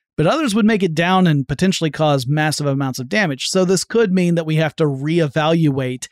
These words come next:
that particular methodology when it comes to diverting a, a near-Earth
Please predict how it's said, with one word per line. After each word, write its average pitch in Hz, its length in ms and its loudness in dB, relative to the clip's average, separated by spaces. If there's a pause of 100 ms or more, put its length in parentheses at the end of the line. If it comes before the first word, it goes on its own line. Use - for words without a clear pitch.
(420)
that 185 300 0
particular 170 480 2
methodology 151 840 0
when 135 160 -2
it 135 140 -8
comes 143 320 -2
to 135 320 -4
diverting 139 1040 0
a, 127 400 -4
a 127 200 -6
near-Earth 156 580 0